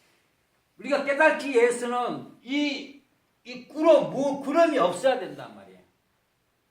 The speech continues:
우리가 개, 정, 해, 그러니까 우리가 개를 지킴으로써 몸을 보호하고 몸을 잘 번수하고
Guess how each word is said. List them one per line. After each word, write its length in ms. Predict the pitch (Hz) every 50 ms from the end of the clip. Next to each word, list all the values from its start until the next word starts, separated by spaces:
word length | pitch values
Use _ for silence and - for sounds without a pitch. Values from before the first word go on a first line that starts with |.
| _ _ _ _ _ _ _
우리가 400 | 135 165 214 214 214 - - -
개, 500 | - - 180 214 240 247 240 233 208 -
정, 420 | - 185 220 247 247 233 226 214 190
해, 560 | 151 202 220 214 196 165 - - - - _ _ _ _ _ _ _ _ _ _ _
그러니까 260 | - 147 185 139 139
우리가 320 | 175 202 220 202 - - -
개를 380 | - 185 226 240 262 262 254
지킴으로써 500 | - - - - 233 226 196 180 - 196 160
몸을 340 | 143 135 156 170 165 -
보호하고 460 | - 123 127 135 131 123 131 127 127 -
몸을 260 | - 131 135 135 135
잘 200 | 123 120 135 -
번수하고 1160 | 110 120 123 120 120 160 151 - - 113 110 101 104 113 139 190 185 - - - - - _